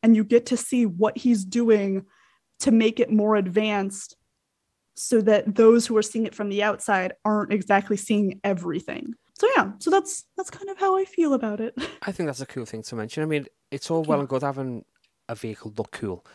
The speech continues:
Speaker 2: like,
Speaker 1: Mm-hmm.
Speaker 2: you know, like we said, the Batmobile and kit and so on. But when you
Speaker 1: Yeah.
Speaker 2: see the inner workings, it kind of brings a bit more realism to the, to the scene.
Speaker 1: Yes.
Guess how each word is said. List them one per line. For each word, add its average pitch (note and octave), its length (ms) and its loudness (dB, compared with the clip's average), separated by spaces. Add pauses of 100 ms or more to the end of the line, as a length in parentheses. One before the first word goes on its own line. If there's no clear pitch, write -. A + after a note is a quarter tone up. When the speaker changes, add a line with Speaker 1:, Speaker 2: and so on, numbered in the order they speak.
(160)
Speaker 2:
like, A2 400 -2
Speaker 1:
Mm-hmm. B3 240 4
Speaker 2:
you G#2 60 -14
know, F#2 120 -12
like F#2+ 200 -12
we G2+ 60 -20
said, - 160 -12
the - 140 -20
Batmobile F2 360 -12
and F2 160 -18
kit - 260 -14
and G2 80 -16
so G2+ 180 -10
on. E2+ 120 -18 (300)
But A#2 80 -8
when A#2 180 0
you A#3 80 0
Speaker 1:
Yeah. C#4+ 60 -2
Speaker 2:
see B2 340 -4 (380)
the A#2+ 180 -6
inner A2 120 -4
workings, G#2+ 520 -2
it A#2 60 -6
kind B2 200 -2
of A#2 80 -4
brings A#2 220 -6
a A#2 40 -8
bit G#2 200 -6
more G2+ 240 -4
realism G#2+ 480 -6
to - 180 -6
the, A2+ 220 0 (240)
to - 100 -6
the A#2+ 100 -6
scene. C#3+ 260 -2
Speaker 1:
Yes. - 300 -8